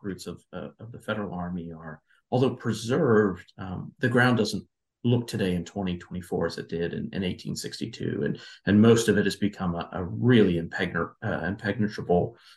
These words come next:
um, second growth forest. Um, so one of the things that we did was, um, hike my ancestors' units, uh, brigade, uh, that the brigade belonged to. We followed his approach, uh, from the starting location all the way to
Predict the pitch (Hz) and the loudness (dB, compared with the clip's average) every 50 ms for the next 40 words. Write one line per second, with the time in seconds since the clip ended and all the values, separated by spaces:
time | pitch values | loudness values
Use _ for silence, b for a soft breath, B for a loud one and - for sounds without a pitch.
0 | B - - - 85 82 80 80 80 - - - - - - - - - 110 113 | B -8 -4 -2 -2 -2 -2 -2 -4 -4 -6 -8 -10 -12 -8 -2 0 0 2 2
1 | 95 87 80 65 - - - - 76 73 58 - - - - - - B B B | 2 2 2 0 0 -2 0 2 2 2 2 0 -2 -4 -6 -6 -8 B B B
2 | B B B - - 78 78 73 - - - - 135 165 196 165 139 123 120 147 | B B B -2 0 2 2 2 0 2 4 6 8 8 8 8 6 6 6 6
3 | 135 113 113 - 107 147 143 123 123 117 117 113 113 110 101 104 104 95 90 - | 4 4 4 4 6 6 6 6 6 4 4 4 2 0 0 0 0 0 -2 -4
4 | - - _ _ _ _ _ - 101 107 107 95 80 73 - _ _ - - - | -10 -16 _ _ _ _ _ -6 -4 -2 -2 -2 -4 -6 -10 _ _ -12 -8 -4
5 | - 135 127 120 120 - - - 123 117 107 101 104 107 107 - 151 196 254 233 | -2 0 0 0 -2 -6 -8 -4 -2 0 2 2 2 0 2 2 2 4 4 2
6 | - 127 110 - - 107 95 92 - 101 101 95 90 80 - - - - - _ | 2 0 0 2 0 -2 -2 -2 -2 -2 -2 -2 -2 -4 -6 -8 -10 -10 -10 _
7 | - 104 98 95 90 82 85 - - 123 123 123 113 113 120 120 113 104 98 95 | -6 -4 -2 -2 -2 -2 -4 -4 -6 -4 0 0 0 2 2 2 2 2 2 0
8 | 92 101 - b b b b b b - - 90 98 101 107 107 107 76 60 58 | -4 -8 -10 b b b b b b -8 -6 -4 -4 -2 -4 -4 -4 -4 -6 -6
9 | - - 101 104 104 - 101 - 117 107 110 101 90 85 92 92 92 92 - - | -6 -4 -4 -4 -2 -2 -2 0 0 0 2 0 0 0 -2 -4 -4 -6 -8 -6
10 | 110 107 104 - 113 104 101 95 95 - 113 110 113 95 - - 98 98 92 - | -4 -4 -4 -2 0 2 2 2 2 0 -4 -6 -8 -8 -6 -4 -2 -2 -4 -6
11 | - - - - 85 82 - - 156 156 156 131 120 - 120 101 98 98 95 98 | -10 -14 -12 -10 -10 -6 0 2 4 4 4 4 2 2 0 2 2 2 0 0
12 | 92 90 87 95 87 87 - 87 85 90 92 92 - 95 90 90 85 85 85 - | -2 -4 -4 -4 -6 -6 -6 -6 -6 -4 -4 -4 -4 -4 -4 -4 -4 -6 -6 -10
13 | - 87 85 80 | -10 -10 -10 -10